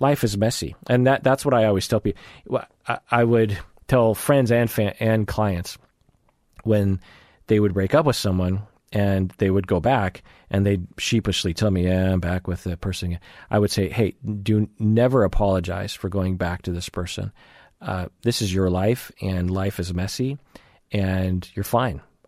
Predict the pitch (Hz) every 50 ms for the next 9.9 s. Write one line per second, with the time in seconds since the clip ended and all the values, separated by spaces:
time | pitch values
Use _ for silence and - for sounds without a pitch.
0 | _ - 101 - - _ _ _ _ _ _ - 101 98 98 95 98 101 101 98
1 | 107 113 117 123 107 98 98 98 101 101 101 101 123 85 90 - - - - -
2 | 104 95 92 92 92 92 - _ - 98 95 90 - 98 95 92 90 - - 110
3 | 117 120 - - 82 90 98 95 92 - - _ - - - - - - 127 131
4 | 135 139 143 139 - - - 120 107 107 - - - - - 110 110 104 - -
5 | _ _ _ _ - 107 113 110 - 110 104 - - 107 95 90 - - 85 82
6 | - - - _ - 101 90 85 85 85 87 - 85 87 - - - 80 76 76
7 | - - - - - - 82 - - 69 71 71 85 85 87 - - - 76 78
8 | - _ _ - - - - - - - - - _ _ - - 113 104 104 -
9 | - _ _ _ _ _ _ _ _ 107 104 101 101 101 98 98 98 98